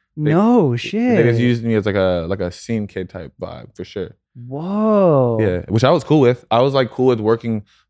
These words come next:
Speaker 1: through it until, like, my music was good enough to, like, shine, you know?
Speaker 2: Yeah,
Speaker 1: Yeah,
Speaker 2: yeah.
Speaker 1: but it was definitely more so that.
Speaker 2: Damn, that's cool. That's a whole part of you I had no idea.
Speaker 1: Yeah.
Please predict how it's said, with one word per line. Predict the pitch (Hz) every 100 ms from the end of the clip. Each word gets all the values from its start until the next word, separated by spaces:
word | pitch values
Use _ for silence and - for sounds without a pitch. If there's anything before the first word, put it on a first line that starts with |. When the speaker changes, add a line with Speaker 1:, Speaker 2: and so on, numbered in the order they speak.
| _ _ _
Speaker 1:
through | 117 113 113
it | 107 82 _ _ _ -
until, | 113 113 - 113
like, | 104
my | 104
music | 101 98 92 -
was | 101
good | 104
enough | 98 101 101
to, | 98
like, | 95 92 -
shine, | - 98 101
you | 101
know? | 101 117 _
Speaker 2:
Yeah, | 127 135 170 156 120
Speaker 1:
Yeah, | 127
Speaker 2:
yeah. | 117
Speaker 1:
but | 110 -
it | 113
was | 117
definitely | 110 117 117 107 95
more | 104 104
so | 95 95
that. | 95 95 - _ _ _ _ _ -
Speaker 2:
Damn, | 147 196 214 147 113
that's | 147 214
cool. | - 220 247
That's | 147 196
a |
whole | 180 202
part | 170 185
of |
you | 190
I | 160
had | 143
no | 151 160
idea. | 175 165 185 269 - -
Speaker 1:
Yeah. | 127 127 98